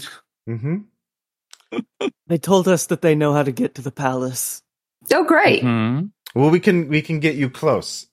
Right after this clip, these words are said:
Speaker 1: Um, there's some, uh, no man's land you would have to cross. But that is the only way, uh, past the war zone.
Speaker 4: Well,
Speaker 2: Yes,
Speaker 4: it's
Speaker 2: if you
Speaker 4: okay,
Speaker 2: wouldn't
Speaker 4: we're
Speaker 2: mind leading the way, please.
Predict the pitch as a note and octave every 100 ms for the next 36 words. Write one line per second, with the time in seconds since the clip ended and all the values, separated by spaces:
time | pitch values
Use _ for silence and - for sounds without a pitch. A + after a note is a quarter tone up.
0 | - G#2+ G#2+ G#2+ G#2 G2+ A2 B2 B2+ B2
1 | C#3+ C3+ B2+ - _ _ _ _ - D#2
2 | - - C3 B2+ A#2 G#2+ G2+ G#2 A2 G#2
3 | G2+ F#2+ F#2+ G2+ C#3 F3 C#3 A2 F#2 G2+
4 | F2+ F#2+ G2 F#2+ G#2 F#2+ F#2 F#2 E2 -
5 | _ _ _ _ - G2 F#2 G#2 G2+ G2+
6 | A#2 A2+ A#2 A2 G#2 G2+ G2 F#2+ _ _
7 | _ _ _ - G2+ F2+ F2+ F2 B2 G2+
8 | - G#2+ G2 G2 F#2 F2 D#2+ D#2+ _ _
9 | _ _ _ _ B2 A#2+ A#2+ A#2 A#2+ A2+
10 | G#2 G#2 G#2 G#2 G#2+ E3 E3 - _ _
11 | _ _ _ _ - C#3+ D3+ D#3 E3+ E3
12 | C3 B2 B2+ _ _ _ D3+ C3+ A#2+ -
13 | -